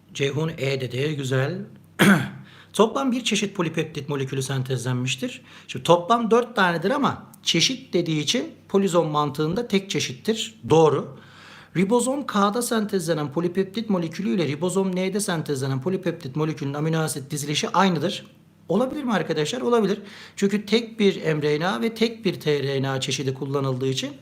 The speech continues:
aynı olabilir. Soru kökümüze dikkat. Verilen dört ribozomda da start başlangıç kodonu aynıdır. Zaten, e, başlangıç kodonu hepimiz için nedir arkadaşlar? A U G olarak karşımıza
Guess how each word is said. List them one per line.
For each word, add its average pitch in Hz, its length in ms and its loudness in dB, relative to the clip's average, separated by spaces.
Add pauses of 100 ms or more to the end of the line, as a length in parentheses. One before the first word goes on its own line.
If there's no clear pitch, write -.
(120)
aynı 156 320 2
olabilir. 170 440 0 (100)
Soru 160 280 -2
kökümüze 139 720 -6
dikkat. 202 380 -6 (640)
Verilen 233 380 2
dört 254 220 -2
ribozomda 185 460 -2
da 208 80 -2
start - 380 -4
başlangıç 190 500 -2
kodonu 175 360 -2
aynıdır. 196 400 0 (320)
Zaten, 196 460 -2
e, 156 180 -4
başlangıç 196 500 -2
kodonu 175 440 0
hepimiz 175 300 -4
için 147 280 -2
nedir 160 200 0
arkadaşlar? 135 840 -4 (140)
A 175 320 2
U 175 320 -2
G 131 300 -2 (880)
olarak 156 380 0
karşımıza 143 760 -2